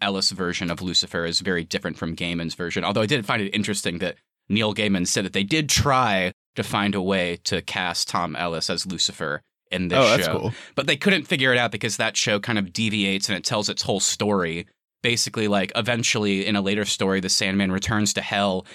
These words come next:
Speaker 1: and Lucifer Morningstar isn't there. That's because Lucifer left to go, you know, live a mortal life on Earth. And that's where, like, the show Lucifer kind of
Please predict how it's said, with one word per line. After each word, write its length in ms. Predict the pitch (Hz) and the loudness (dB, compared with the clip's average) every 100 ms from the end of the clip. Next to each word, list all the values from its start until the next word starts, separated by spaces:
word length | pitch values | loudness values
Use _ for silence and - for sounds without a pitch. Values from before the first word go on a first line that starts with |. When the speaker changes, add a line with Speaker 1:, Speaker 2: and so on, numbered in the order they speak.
| - | -6
Speaker 1:
and 220 | - 101 | 0 2
Lucifer 400 | 101 110 - - | 2 2 2 0
Morningstar 640 | 95 98 104 101 - 90 90 | 2 2 2 2 0 -2 -2
isn't 300 | 127 127 92 | -2 -2 -2
there. 420 | 110 107 82 87 104 _ - | 0 0 -2 -4 -8 _ -4
That's 200 | 104 101 | -2 -2
because 320 | 98 107 101 | -2 -2 0
Lucifer 520 | 101 104 98 92 90 - | -2 -2 -2 -2 -2 -4
left 380 | 101 107 104 - | -2 0 0 -2
to 80 | |
go, 300 | 110 101 90 - | 0 0 -2 -4
you 120 | 104 | -2
know, 160 | 90 85 | -2 -2
live 260 | 90 104 | -2 0
a 60 | 104 | 2
mortal 340 | 95 104 98 | 2 2 2
life 280 | 87 87 - | 2 0 0
on 160 | 95 85 | -2 0
Earth. 380 | 101 92 82 - - _ - | 0 2 0 -8 -20 _ -4
And 120 | 110 | 0
that's 240 | 123 120 - | 0 0 0
where, 300 | 117 110 104 | 2 2 2
like, 340 | 104 87 - _ _ _ | 0 -2 -6 _ _ _
the 80 | 101 | 0
show 520 | - - 151 131 117 107 | 2 4 4 4 4 2
Lucifer 360 | 101 98 110 98 | 2 2 2 -2
kind 340 | - 107 95 | 0 -2 0
of 200 | 87 85 | -2 -4